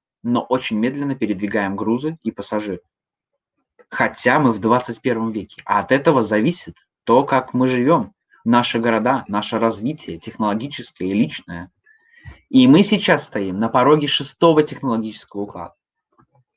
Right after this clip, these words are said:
Самый актуальный вопрос, который нужно решить, это транспорт.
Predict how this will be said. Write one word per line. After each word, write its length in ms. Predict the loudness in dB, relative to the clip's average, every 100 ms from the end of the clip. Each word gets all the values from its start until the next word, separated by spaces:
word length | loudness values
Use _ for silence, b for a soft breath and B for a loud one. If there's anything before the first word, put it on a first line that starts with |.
| -8 -8 -8
Самый 540 | -2 4 6 6 4
актуальный 800 | 2 -4 -2 2 4 4 -2 -4
вопрос, 380 | -6 -4 -4 -4
который 340 | -8 -6 -6
нужно 240 | -6 -8
решить, 320 | -10 -12 -16 -16
это 180 | -14
транспорт. 560 | -8 -4 -4 -4 _